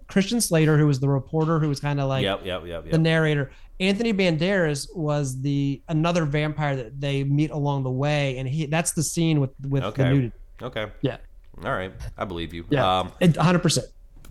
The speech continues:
Speaker 2: I believe you.
Speaker 1: When I was fourteen, I fell in love with fourteen-year-old Kirsten Dunst. It's a little
Speaker 2: Yeah.
Speaker 1: weird to say that now, but it was a di-, you know, I was
Speaker 2: I get it. Don't worry.
Speaker 1: it was age, it was age appropriate at the time.
Speaker 2: Yeah.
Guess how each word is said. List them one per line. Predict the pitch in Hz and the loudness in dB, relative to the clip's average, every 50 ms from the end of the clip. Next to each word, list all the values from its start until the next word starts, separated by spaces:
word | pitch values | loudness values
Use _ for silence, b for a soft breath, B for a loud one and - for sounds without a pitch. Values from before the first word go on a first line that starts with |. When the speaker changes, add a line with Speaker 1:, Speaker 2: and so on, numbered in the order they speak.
| - - - | -18 -2 0
Speaker 2:
I | 143 | 4
believe | 151 180 233 311 311 - | 4 6 6 6 4 4
you. | - 87 - - - - - - - - - - - | 0 -6 -8 -10 -16 -18 -20 -18 -20 -18 -18 -14 -2
Speaker 1:
When | - 160 170 | 2 2 4
I | 185 202 | 4 4
was | 240 247 220 | 4 2 2
fourteen, | - 220 202 175 - - 170 160 156 151 151 147 - - - | 2 2 2 2 4 4 6 6 6 6 4 2 0 -6 -4
I | 170 156 151 151 147 143 | -2 0 2 2 2 0
fell | 139 - 156 147 | 0 2 2 2
in | 143 143 | 4 2
love | 139 131 | 2 0
with | 127 127 | -2 -2
fourteen-year-old | - 139 131 - 151 139 135 127 127 123 - | -2 -4 -2 0 0 0 2 0 0 -2 -2
Kirsten | - 135 123 - - 120 110 | -4 -6 -6 -4 -8 -8 -6
Dunst. | 123 113 101 101 - - - - | -6 -8 -8 -8 -8 -8 -8 -8
It's | 139 - | -4 0
a | 147 | 2
little | 147 143 139 | 4 4 4
Speaker 2:
Yeah. | 139 | 4
Speaker 1:
weird | 143 135 123 | 2 2 0
to | |
say | - 147 135 | 0 0 0
that | 127 127 120 117 | 0 0 -2 -2
now, | 135 131 131 127 127 127 | -2 -2 0 0 0 -2
but | 120 123 131 123 120 - - - - - | -2 -2 -4 -4 -4 -8 -16 -20 -6 -2
it | 156 | 0
was | 139 127 | 2 2
a | |
di-, | 120 120 135 - | 2 0 -2 -2
you | 139 | -2
know, | 123 117 | -4 -4
I | 117 123 | -4 -4
was | 120 123 170 | -4 -4 -4
Speaker 2:
I | |
get | 151 87 82 80 | -4 -4 -4 -6
it. | 80 - - - - - - - | -6 -8 -10 -16 -20 -18 -12 -8
Don't | 80 80 80 | -6 -6 -4
worry. | 80 80 78 78 | -4 -4 0 2
Speaker 1:
it | 196 | 4
was | 180 165 | 4 4
age, | 180 190 190 196 180 | 4 2 2 4 2
it | 196 190 - 190 | 2 2 2 2
was | 180 165 151 | 4 4 4
age | 165 170 175 170 | 4 4 4 2
appropriate | 160 - 165 156 143 147 147 143 135 | 2 2 2 0 2 4 2 2 2
at | 131 | 2
the | 127 120 | -2 -4
time. | - 117 104 - - - | -8 -10 -14 -14 -16 -14
Speaker 2:
Yeah. | 123 160 208 - | -12 -10 -10 -10